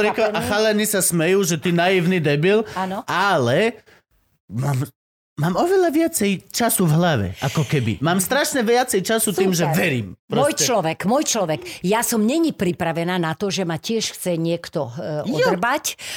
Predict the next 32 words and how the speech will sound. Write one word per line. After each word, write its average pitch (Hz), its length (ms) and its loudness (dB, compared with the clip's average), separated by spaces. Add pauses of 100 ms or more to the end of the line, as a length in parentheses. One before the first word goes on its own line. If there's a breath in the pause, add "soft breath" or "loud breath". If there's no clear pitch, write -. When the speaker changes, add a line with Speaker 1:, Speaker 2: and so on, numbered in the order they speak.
(140 loud breath)
Speaker 2:
alebo 180 500 0
že 196 320 -2
chce - 320 -6
so 190 160 -2
mnou 160 180 0
vybabrať, 160 500 0
slušne 170 380 -2
povedané, 165 460 -2
lebo 160 200 0
vidíte, 151 360 -4
už 151 240 -2
chytám 151 400 -2
ich, 160 300 -4
e, 156 220 -2
ten 143 240 -4
slovník, 202 560 -4
áno. 190 280 -4 (560 loud breath)
Takže 220 580 0
nie 220 220 2
som 277 160 0
na 240 160 0
to 262 100 -4
pripravená 247 680 -2
a 165 300 -2
strašne 254 480 -4
mi 240 100 0
to 185 140 -4
tiež 180 220 -4
šetrí 175 460 -4
čas - 440 -4
a 151 260 -6
energiu. 143 720 -2